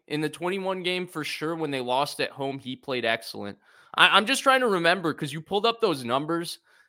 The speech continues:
and I, Green Bay is a team that I usually watch, like, s-, fifteen times, and then a couple times I watch a few of their games back, usually at a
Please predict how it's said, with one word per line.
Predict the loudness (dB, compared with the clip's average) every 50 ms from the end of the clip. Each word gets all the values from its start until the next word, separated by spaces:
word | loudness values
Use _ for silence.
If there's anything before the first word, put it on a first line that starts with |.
| _ 2
and | 4 4 4
I, | 6 8 8 8 8 8 6
Green | 2 -2 -4 -2 -2 2
Bay | 4 4 6 6
is | 4 4 2
a | -2
team | -6 -4 -6 -4 -2 -2
that | -2 0
I | 0
usually | -2 -2 -6 -8 -8 -8 -8
watch, | -6 -4 -2 -2 -2 -2 -4 -10
like, | -10 -12 -12 _ _ _ _ _
s-, | -16 -14 -14 -14 -14 _ -4
fifteen | -4 -4 -4 -4 -6 -6 -6
times, | 0 0 0 2 2 -2 -4 -6
and | -6 -6
then | -6 -6
a | -6
couple | -6 -6 -6 -6 -8
times | -8 -4 -2 -2 -2 -4 -8 -12 -14 -16 _ _ -4
I | -4
watch | -2 0 2 2 2 0 -2 -16 -14 -14
a | -16 -16 -16 _ -10
few | -8 -6 -4
of |
their | -4 -6 -6
games | -6 -8 -8 -8 -10 -8
back, | -4 -2 -2 -2 -2 -6
usually | -10 -10 -6 -4 -4
at | -4 -4
a | -6